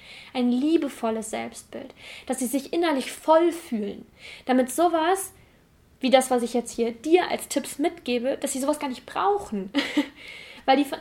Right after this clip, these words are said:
sich heraus, aus dem Inneren heraus das Gefühl haben, dass sie gut genug sind und das sich nicht von außen holen müssen. Ja, genau. Also das war mein fünfter Tipp.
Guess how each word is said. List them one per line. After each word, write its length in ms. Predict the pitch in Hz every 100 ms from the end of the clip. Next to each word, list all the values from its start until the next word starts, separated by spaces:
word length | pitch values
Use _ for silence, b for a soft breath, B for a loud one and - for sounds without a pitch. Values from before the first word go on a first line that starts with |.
| -
sich 280 | 262 330 330
heraus, 320 | 330 302 285
aus 100 | -
dem 120 | - 240
Inneren 280 | 311 330
heraus 160 | 294 277
das 160 | 254 -
Gefühl 420 | - - 349 403 392
haben, 240 | 226 202 214
dass 160 | 226
sie 80 | -
gut 260 | - 185 -
genug 260 | - -
sind 320 | - - - - B B B 254
und 60 |
das 160 | 269 277
sich 160 | 285
nicht 220 | 302 381 -
von 220 | 262 -
außen 540 | 214 202 202 196 190 - _ -
holen 380 | 269 240 196 185
müssen. 360 | 175 - - - _ _ _ _ _ b b b b b b b b _
Ja, 140 | 214 - - - _ -
genau. 340 | 277 233 208 247 - -
Also 140 | 269
das 180 | 254 254
war 60 | 269
mein 180 | 254 240
fünfter 340 | 220 208 190
Tipp. 220 | - -